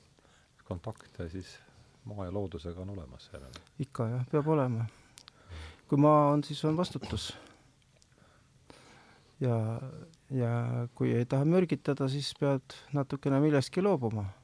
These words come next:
Speaker 1: Mhm.
Speaker 2: Tead, mõne, mõni aasta peab ikka kasvatama ristikut ja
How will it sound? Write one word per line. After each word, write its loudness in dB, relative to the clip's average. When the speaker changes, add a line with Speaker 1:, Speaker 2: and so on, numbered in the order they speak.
Speaker 1:
Mhm. -10
Speaker 2:
Tead, -8
mõne, 4
mõni 6
aasta 2
peab 0
ikka 0
kasvatama 0
ristikut -2
ja 2